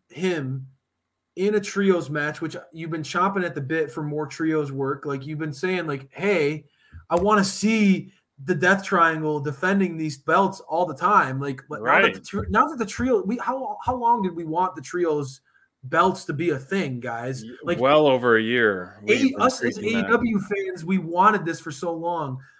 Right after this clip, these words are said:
Speaker 1: Let's have these guys have regular matches and showcase their talent. So you being able to see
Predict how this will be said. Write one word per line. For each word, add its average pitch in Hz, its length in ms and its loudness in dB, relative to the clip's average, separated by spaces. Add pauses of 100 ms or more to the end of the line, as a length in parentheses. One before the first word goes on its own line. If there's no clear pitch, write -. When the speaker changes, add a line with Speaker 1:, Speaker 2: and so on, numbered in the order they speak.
(140)
Speaker 1:
Let's 170 340 -2
have 220 260 -4
these 185 180 -2
guys 160 300 -2
have 143 200 -6
regular 151 520 -4
matches 139 540 -6
and 127 140 -8
showcase 165 600 -6
their 139 100 -6
talent. 135 460 -8 (260)
So 180 260 -4 (640)
you 190 360 4
being 254 300 2
able 202 260 0
to 160 100 -2
see 139 720 -6